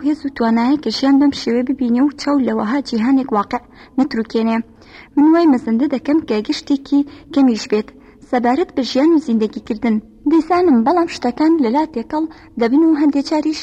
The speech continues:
لەو ڕیانەدا وێڵ دەبم. من هەمیشە کەسێکی بێ ئۆقر و بێ پشوم لێ دەردەچێت. ورم نامێنێ و بڕوام بە خۆم دەدۆڕێنم. تا ئەو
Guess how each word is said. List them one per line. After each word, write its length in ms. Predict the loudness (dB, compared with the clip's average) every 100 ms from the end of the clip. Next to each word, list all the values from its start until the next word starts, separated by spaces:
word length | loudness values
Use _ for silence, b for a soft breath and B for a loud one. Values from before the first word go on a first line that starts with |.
| -4
لەو 100 | -2 -2
ڕیانەدا 400 | 0 0 0 0 2
وێڵ 160 | 0 0
دەبم. 240 | 0 0 -2 -6 B B B -2
من 100 | -2 2
هەمیشە 340 | 0 0 -2 -6
کەسێکی 380 | -6 -6 -4 -2
بێ 80 | -2 -2
ئۆقر 220 | -4 -4 -6
و 100 | -2
بێ 100 | -4 -6
پشوم 240 | -2 2 4
لێ 80 | 2
دەردەچێت. 500 | -2 -4 -6 -6 -6 -12 B B -8
ورم 220 | -2 0 0
نامێنێ 340 | 0 0 0 -2
و 80 | -2
بڕوام 260 | 0 2 2
بە 60 | 0
خۆم 160 | 2 2
دەدۆڕێنم. 560 | 2 0 0 0 -2 -4 -6 B B B
تا 80 | -2 0
ئەو 100 | 0